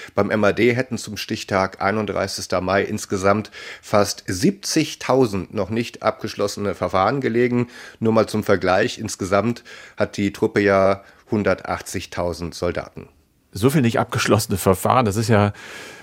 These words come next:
Speaker 2: nicht wirklich beruhigend. Und es gibt noch was anderes, was ich nicht wirklich beruhigend finde. Wir haben eine Mail bekommen von einem Hörer, der wollte Reservist werden, Alex, ist dann auch in eine Reservistenkameradschaft eingetreten,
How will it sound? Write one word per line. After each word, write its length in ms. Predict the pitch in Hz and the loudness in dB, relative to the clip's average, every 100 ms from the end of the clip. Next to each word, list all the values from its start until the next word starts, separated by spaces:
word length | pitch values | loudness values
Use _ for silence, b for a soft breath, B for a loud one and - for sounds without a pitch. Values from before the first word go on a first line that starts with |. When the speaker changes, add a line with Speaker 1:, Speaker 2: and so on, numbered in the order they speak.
| B | B
Speaker 2:
nicht 260 | - 175 208 | 4 4 6
wirklich 320 | 165 156 143 | 4 4 2
beruhigend. 540 | 135 104 120 151 175 - | 4 8 6 6 2 0
Und 120 | 143 | 2
es 140 | 135 | 0
gibt 140 | - 139 | -2 2
noch 160 | 131 | 6
was 160 | 127 120 | 6 4
anderes, 440 | 123 151 143 135 | 2 4 4 2
was 120 | 120 | -4
ich 100 | 131 | -4
nicht 160 | 120 120 | -2 0
wirklich 260 | 135 - - | 0 -2 -2
beruhigend 400 | 127 127 127 120 | 2 2 2 -2
finde. 280 | 131 120 | 0 2
Wir 80 | 107 | 2
haben 100 | 107 | 2
eine 220 | 123 113 | 2 2
Mail 260 | 101 98 127 | 4 4 2
bekommen 380 | 139 135 123 113 | 0 -2 -4 -2
von 160 | 117 | -2
einem 180 | 101 104 | -2 -2
Hörer, 320 | 95 107 113 | 2 2 2
der 160 | 104 92 | 0 2
wollte 300 | 107 143 143 | 2 0 -2
Reservist 560 | 117 101 87 95 - - | 0 2 0 -2 -4 -2
werden, 260 | 120 127 | -2 -2
Alex, 520 | 127 110 120 147 - - B B B | -4 -4 -2 -4 -6 -16 B B B
ist 220 | 123 - | -2 6
dann 100 | 139 | 4
auch 220 | 135 127 | 6 4
in 80 | 135 | 4
eine 260 | 117 120 117 | 4 4 6
Reservistenkameradschaft 1200 | 107 107 113 135 135 120 113 104 101 - 101 - | 6 4 2 -4 -4 0 2 4 2 2 -2 -2
eingetreten, 960 | 107 101 123 127 - 120 117 120 120 | -2 0 2 -2 0 -2 0 0 0